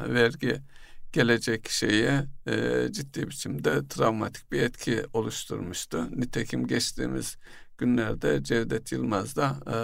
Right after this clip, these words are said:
böyle bir verginin, yeni bir verginin gündemde olmadığını altını çizerek ifade etmek zorunda kaldı.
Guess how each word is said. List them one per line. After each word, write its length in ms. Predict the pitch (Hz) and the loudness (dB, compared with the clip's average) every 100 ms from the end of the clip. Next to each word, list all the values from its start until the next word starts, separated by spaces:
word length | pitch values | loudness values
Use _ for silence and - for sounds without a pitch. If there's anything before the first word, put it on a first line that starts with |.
| 117 120 123 | 0 0 0
böyle 300 | 123 123 120 | 2 2 0
bir 140 | 123 - | -2 2
verginin, 680 | 113 131 101 107 69 - - - | 2 2 0 0 -2 -6 -14 -4
yeni 320 | 135 120 117 | 2 4 4
bir 180 | - - | 0 2
verginin 500 | 120 117 - 113 139 | 2 2 -2 -2 0
gündemde 440 | 170 113 117 120 127 | 0 2 2 2 2
olmadığını 760 | 127 117 113 - 113 123 165 - - - - | 2 2 -2 -2 0 0 -2 -6 -18 -20 -4
altını 400 | - 135 - 135 | 0 0 2 -2
çizerek 560 | 123 - 120 - 139 139 | -2 0 0 2 2 0
ifade 460 | - - 120 120 127 | -4 0 2 2 0
etmek 360 | - 123 - | -2 -2 -4
zorunda 640 | - - 156 117 110 123 135 | -6 -4 0 0 2 0 2
kaldı. 480 | 127 113 110 127 | 6 6 6 0